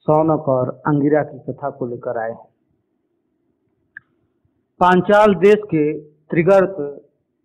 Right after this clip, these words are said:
नामक जनपद में एक सुनक नाम का बहुत विद्वान और कर्मकांडी ब्राह्मण रहता था। उसकी विद्वता और कर्मनिष्ठा के साथ-साथ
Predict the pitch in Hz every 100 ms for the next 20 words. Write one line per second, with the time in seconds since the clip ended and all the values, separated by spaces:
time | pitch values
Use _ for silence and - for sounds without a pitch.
0 | _ - 156 170 175 175 160 - - _
1 | 139 123 160 160 185 170 165 165 165 156
2 | - _ _ _ _ _ - 180 185 180
3 | 170 170 175 - 139 147 160 156 151 135
4 | 156 160 170 - 127 123 - _ _ _
5 | _ _ _ - 175 165 165 160 156 156
6 | 151 147 143 147 135 - _ _ - 135
7 | 143 160 151 - 123 - _ _ _ _
8 | _ _ _ _ _ - 180 - 196 175
9 | 160 170 196 190 190 175 170 170 - 165
10 | 165 160 160 175 180 180 156 165 170 170
11 | 156 135